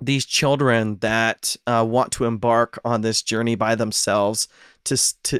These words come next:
to some faraway island. And, uh, they go without a compass, they go without proper amount of food, and they end up getting shipwrecked on a s-, you know, a desert island.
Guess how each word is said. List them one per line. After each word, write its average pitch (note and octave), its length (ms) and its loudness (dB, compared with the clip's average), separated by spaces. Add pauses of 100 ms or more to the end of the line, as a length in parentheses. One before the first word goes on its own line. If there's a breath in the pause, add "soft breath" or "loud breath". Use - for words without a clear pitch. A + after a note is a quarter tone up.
(120)
to C#3 140 -2
some B2+ 200 0
faraway A#2+ 600 4
island. A2 480 -2 (560 soft breath)
And, A2+ 560 2 (120)
uh, A2+ 220 2
they A#2+ 140 0
go C3+ 180 4
without B2 260 4
a A2+ 60 0
compass, C#3 480 0
they G#2+ 160 -4
go A#2 220 4
without A2+ 320 2
proper A#2+ 300 0
amount A2 220 0
of G#2 60 -8
food, C#3 460 2 (300 soft breath)
and B2+ 160 0
they C3 40 4
end C3 100 4
up - 40 -20
getting B2+ 180 -2
shipwrecked B2 760 0
on A2+ 300 2
a - 20 -2
s-, - 120 -4 (160)
you B2 80 -2
know, A2 80 4
a A2 60 2
desert A#2+ 280 2
island. - 460 0